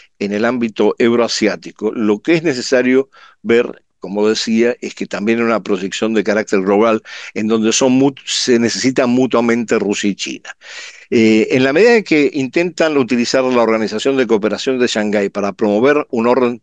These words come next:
mundial alternativo, generalmente no se presentan como anti-Occidente, sino más bien como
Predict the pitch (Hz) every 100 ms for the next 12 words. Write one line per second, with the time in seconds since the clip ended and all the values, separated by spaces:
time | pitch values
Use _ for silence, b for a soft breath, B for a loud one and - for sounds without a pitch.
0 | - 90 110 127 120 110 131 123 135 -
1 | 110 101 107 _ _ B B B B -
2 | 143 170 240 214 185 175 - 165 147 160
3 | 160 147 147 127 113 - 120 113 113 107
4 | _ _ _ - 151 143 107 120 107 -
5 | 107 104 104 95 - 151 - - 123 151
6 | 135 151 160 127 120 123 131